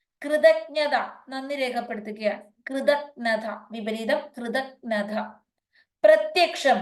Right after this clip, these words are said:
ദൈവം പ്രത്യക്ഷപ്പെടും, നമ്മളുടെ മുമ്പിൽ കാണുകയാണ്. പ്രത്യക്ഷ തെരഞ്ഞെടുപ്പ്, അത് നമ്മുടെ നിയമസഭാ തെരഞ്ഞെടുപ്പ് പ്രത്യക്ഷമാണ്, ലോക്സഭാ തെരഞ്ഞെടുപ്പ് പ്രത്യക്ഷമാണ്.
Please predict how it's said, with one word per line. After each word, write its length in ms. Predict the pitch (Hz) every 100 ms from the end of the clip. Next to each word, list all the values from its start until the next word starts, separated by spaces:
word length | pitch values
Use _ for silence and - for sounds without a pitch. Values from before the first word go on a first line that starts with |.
| - -
ദൈവം 360 | 262 277 302 302
പ്രത്യക്ഷപ്പെടും, 600 | - 254 247 247 233 226
നമ്മളുടെ 320 | 226 240 254
മുമ്പിൽ 560 | 240 233 254 269 277 262
കാണുകയാണ്. 600 | 220 214 214 214 - - _ _ _
പ്രത്യക്ഷ 480 | 277 277 - 339 -
തെരഞ്ഞെടുപ്പ്, 880 | 294 254 233 226 220 208 214 208 - - _ _ _ -
അത് 420 | 247 311 - -
നമ്മുടെ 280 | 247 240 240
നിയമസഭാ 480 | 247 240 247 240 247
തെരഞ്ഞെടുപ്പ് 420 | 233 226 226 220
പ്രത്യക്ഷമാണ്, 880 | 226 220 220 247 220 214 220 220 233
ലോക്സഭാ 340 | 233 - 247
തെരഞ്ഞെടുപ്പ് 460 | 247 226 220 - 220
പ്രത്യക്ഷമാണ്. 600 | 208 208 - 214 202